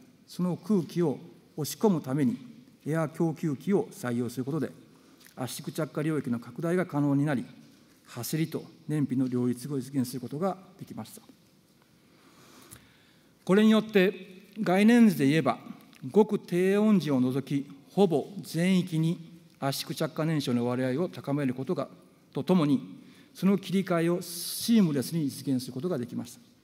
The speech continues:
もちろん、極低温の状態でも、では、エスアイ燃焼であることを記載しておきますが、そのじょ-、この状態でも、現在発売しているスカイアクティブGと同じ燃焼であることは、燃焼技術の改善を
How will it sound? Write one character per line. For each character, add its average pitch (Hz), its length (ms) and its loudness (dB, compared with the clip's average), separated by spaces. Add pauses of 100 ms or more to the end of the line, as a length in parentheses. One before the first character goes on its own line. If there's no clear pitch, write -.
(520)
も 143 120 0
ち 165 80 -2
ろ 160 120 4
ん、 123 100 -2 (280)
極 180 220 -2
低 170 260 0
温 180 160 0
の 165 120 0
状 175 240 -2
態 156 260 -6
で 196 200 0
も、 151 140 -2 (400)
で 180 100 2
は、 131 140 2 (180)
エ 135 60 -6
ス - 180 -2
ア 196 60 2
イ 202 40 2
燃 214 140 4
焼 175 120 -2
で 160 80 -2
あ 165 40 0
る 160 60 -2
こ 139 120 -4
と 165 120 -2
を 120 60 -2
記 - 60 -12
載 151 200 -6
し 151 40 -10
て 170 60 -6
お 156 60 -6
き 147 100 -10
ま 151 100 -4
す 143 100 -10
が、 135 200 0 (720)
そ - 220 -2
の 208 120 6
じ 180 120 2
ょ-、 208 80 4
こ 202 180 -2
の 220 120 8
状 196 200 4
態 180 200 0
で 196 80 2
も、 143 180 0 (140)
現 180 180 0
在 139 140 -2
発 123 180 -8
売 139 160 -4
し 135 80 -10
て 151 80 -6
い 160 80 -2
る 127 220 -8
ス - 140 -20
カ 165 140 -6
イ 160 140 -2
ア 156 60 -6
ク 160 100 -18
テ 160 100 -10
ィ - 20 -8
ブ 147 100 -8
G 139 200 -8
と 127 160 -6
同 160 120 -2
じ 175 120 -2
燃 165 220 -2
焼 156 180 -4
で 165 60 -4
あ 160 40 -2
る 143 60 -4
こ - 100 -10
と 160 120 -6
は、 120 120 -6 (520)
燃 143 160 -2
焼 143 260 -2
技 156 60 -2
術 139 180 -4
の 131 80 0
改 135 240 -6
善 135 300 -2
を 165 140 -6